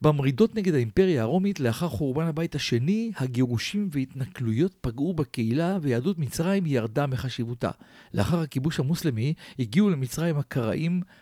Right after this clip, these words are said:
פעלו בה החכמים הרב סעדיה גאון והרמב"ם, שאף היה רופאו של שליט מצרים. לקראת התקופה העות'מאנית הגיעו למצרים גולי ספרד.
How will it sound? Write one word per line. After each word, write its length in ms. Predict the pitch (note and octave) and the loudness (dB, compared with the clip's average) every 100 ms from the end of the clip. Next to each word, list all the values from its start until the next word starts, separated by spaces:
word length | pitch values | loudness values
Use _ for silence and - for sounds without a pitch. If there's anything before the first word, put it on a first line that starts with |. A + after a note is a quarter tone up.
| - | -2
פעלו 340 | A2+ A2 F3+ | 2 4 2
בה 140 | E3+ D3+ | 2 0
החכמים 680 | B2+ C3+ G2+ B2+ E3+ F3+ | 0 -4 -4 -2 0 0
הרב 340 | D3 A2+ C3 E3+ | 0 0 -2 -2
סעדיה 540 | - - - D#3 C#3+ | -4 -4 -4 -2 -2
גאון 480 | A#2 B2+ - G#3 A3+ - - - | 0 0 2 2 0 -8 -20 -4
והרמב"ם, 760 | A#2 G2+ G2+ G#2+ A#2+ G#3 A3 A3+ - - | 0 2 0 0 4 4 2 -2 -10 -12
שאף 360 | - C3+ B2 B2 | 0 2 2 2
היה 140 | C3+ | 0
רופאו 520 | C#3 - - E3+ G3 | -2 -4 0 4 4
של 200 | - C#3 | 4 -2
שליט 440 | A#2 - A2 C3+ - | -2 -2 0 0 -2
מצרים. 600 | A#2+ - G#2+ D3 A2+ G#1+ - _ - - - - - | -8 -4 -4 -2 -4 -8 -16 _ -20 -20 -16 -16 -2
לקראת 300 | C3 G#3 A3 | 2 2 2
התקופה 360 | - D3 B2 G3 | -2 -4 2 4
העות'מאנית 760 | E3 B2+ A#2 C#3+ G3+ C#3+ A#2 - - | 4 2 2 6 4 4 -4 -12 -6
הגיעו 300 | A#2+ A2+ G#3 | -4 4 4
למצרים 600 | F#3+ C#3+ - - F3+ F3 | 4 0 -4 -2 0 0
גולי 280 | C#3 B2 A2+ | 2 4 4
ספרד. 420 | A2 - B2 G2 | 2 -4 -4 -4